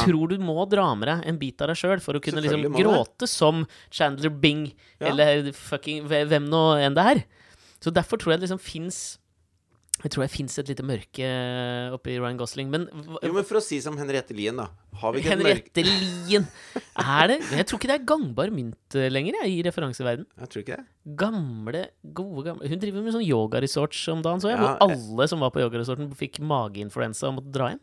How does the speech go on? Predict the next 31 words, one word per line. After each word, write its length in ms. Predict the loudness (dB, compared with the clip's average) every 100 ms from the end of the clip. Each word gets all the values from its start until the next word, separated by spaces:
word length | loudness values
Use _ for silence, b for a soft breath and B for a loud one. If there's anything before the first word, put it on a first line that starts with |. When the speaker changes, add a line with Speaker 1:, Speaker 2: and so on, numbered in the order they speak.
| _ -6
Speaker 1:
Ja, 100 | -2
jeg 80 | 0
var 80 | -2
gjest 400 | -2 -4 -8 -12
på 140 | -6 -4 -2 -6 -8
vårfestivalen 1080 | -6 -4 -4 -6 -8 -10 -6 -4 -4 -6
til 100 | -8
Cappelen 400 | -8 -8 -8 -8
Dam 220 | -6 -6 -4
i 60 | -2
går, 160 | -2
skjønner 200 | -2 -6
du, 40 | -4
og 60 |
da, 120 | 0 2
Speaker 2:
Ja. 140 | 2 0
Speaker 1:
eh, 160 | -4 -6
Henriette 320 | -4 -6 -6
Speaker 2:
Hun 120 | -6
har 40 |
Speaker 1:
Lien 80 | -4
har 80 | -4
Speaker 2:
sikkert 160 | -4 -4
Speaker 1:
sluppet 160 | -4
Speaker 2:
gitt 80 | -4
ut 80 | -4
en 80 | -2
Speaker 1:
bok 220 | -4 -10
Speaker 2:
bok. 120 | -6
Speaker 1:
om, 280 | -6 -4 -6
eh, 380 | -6 -4 -6